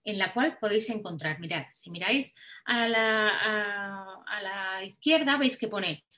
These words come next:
hay dos cosas que podemos encontrar sobre todo. Conocimientos digitales, que ahí tenéis una serie de dieciséis cursos que vais a poder encontrar en esa,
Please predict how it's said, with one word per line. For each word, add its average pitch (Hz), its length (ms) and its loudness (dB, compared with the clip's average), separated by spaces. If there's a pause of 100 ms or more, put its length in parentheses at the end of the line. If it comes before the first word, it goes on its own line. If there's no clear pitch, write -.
hay 285 140 4
dos 233 160 2
cosas 170 320 -12
que 185 100 -12
podemos 175 320 -12
encontrar 160 300 -12
sobre 160 220 -10
todo. 156 200 -12 (240)
Conocimientos 214 720 2
digitales, 302 840 0 (140)
que 175 100 -8
ahí 170 140 -4
tenéis 202 340 -2
una 175 300 -2
serie 247 420 2
de 180 120 -8
dieciséis 180 560 -10
cursos 247 360 -4
que 165 80 -8
vais 165 220 -6
a 165 40 -12
poder 175 200 -10
encontrar 180 580 0
en 170 140 -4
esa, 170 540 -6